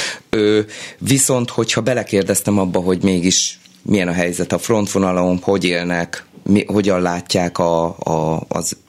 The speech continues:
az ottani lehetőségeiket, akkor azért sokkal tragikusabb kép rajzolódott ki. Egyrészt, amit már mondtam,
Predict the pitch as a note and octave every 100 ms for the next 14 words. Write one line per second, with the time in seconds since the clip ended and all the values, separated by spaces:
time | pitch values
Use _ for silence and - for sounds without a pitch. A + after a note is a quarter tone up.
0 | - F#2 F#2+ F2+ F#2+ F2 F#2 A2 B2+ A#2
1 | A2+ G#2 G2+ G2 F2+ - - - - -
2 | G2+ G2 E2 - F2+ F2 - F2+ F#2 F#2
3 | E2+ F2 E2+ F2 - F2 - E2+ E2+ -
4 | - - - - G2+ F#2 F2+ G2 F#2+ F#2
5 | F#2+ - B2 A#2 - - A2 A2 F#2+ F#2
6 | - F#2+ F2+ F#2 F2 F2 F2 F2+ F#2 F2